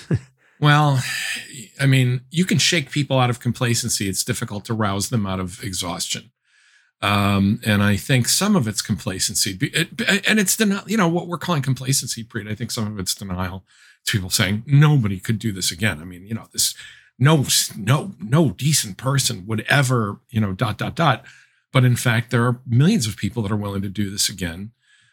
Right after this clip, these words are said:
Speaker 2: And they, you know, back to that problem. They control the primary system, and the primary is gonna produce a guy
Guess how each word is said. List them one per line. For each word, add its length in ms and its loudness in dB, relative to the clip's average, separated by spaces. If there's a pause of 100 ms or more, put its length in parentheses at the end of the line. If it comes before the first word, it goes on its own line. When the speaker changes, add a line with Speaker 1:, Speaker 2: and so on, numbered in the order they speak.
(140)
Speaker 2:
And 420 4
they, 520 2 (100)
you 160 -4
know, 220 -2 (120)
back 240 -4
to 80 0
that 200 2
problem. 260 2
They 100 -4
control 320 -6
the 60 -10
primary 400 4
system, 440 0
and 100 0
the 40 -6
primary 320 -2
is 100 -6
gonna 140 -14
produce 340 -10
a 40 -14
guy 440 4